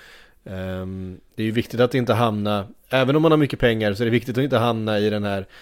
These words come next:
Sunderland-spiralen, vilket i och för sig med tanke på pengarna som Newcastle har och, och liksom röra sig med kanske inte spelar så stor roll.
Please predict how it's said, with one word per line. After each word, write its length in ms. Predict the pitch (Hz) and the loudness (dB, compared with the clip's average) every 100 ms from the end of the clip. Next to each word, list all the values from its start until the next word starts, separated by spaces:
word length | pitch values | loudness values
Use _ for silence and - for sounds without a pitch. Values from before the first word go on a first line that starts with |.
| - | -20
Sunderland-spiralen, 1700 | - - 139 120 117 113 113 107 104 - - 120 123 139 135 104 92 - - - - | -8 2 4 4 4 4 4 0 -2 -6 0 4 6 6 4 0 -2 -14 -20 -20 -16
vilket 280 | 95 101 | -14 -8
i 40 | 123 | -6
och 40 | |
för 60 | 104 | -2
sig 100 | 127 | 0
med 180 | 120 135 | 0 -2
tanke 380 | 139 117 - | -4 -4 -6
på 100 | 117 | -6
pengarna 480 | 113 127 113 113 110 | 2 4 4 2 0
som 160 | 101 113 | -2 -2
Newcastle 560 | 113 107 117 104 - | 0 0 0 0 0
har 320 | 95 117 110 104 | -2 2 4 2
och, 420 | 101 - 107 104 | 0 0 -2 -2
och 80 | 101 | -2
liksom 280 | 101 - | -6 -2
röra 280 | 113 113 107 | 2 4 2
sig 120 | - | -2
med 120 | 107 98 | -6 -6
kanske 160 | 127 | -10
inte 100 | 117 | -10
spelar 280 | - 117 107 | -4 -2 -2
så 260 | - 120 107 | -4 -6 -6
stor 220 | - 127 | -4 0
roll. 240 | 123 90 | 0 -2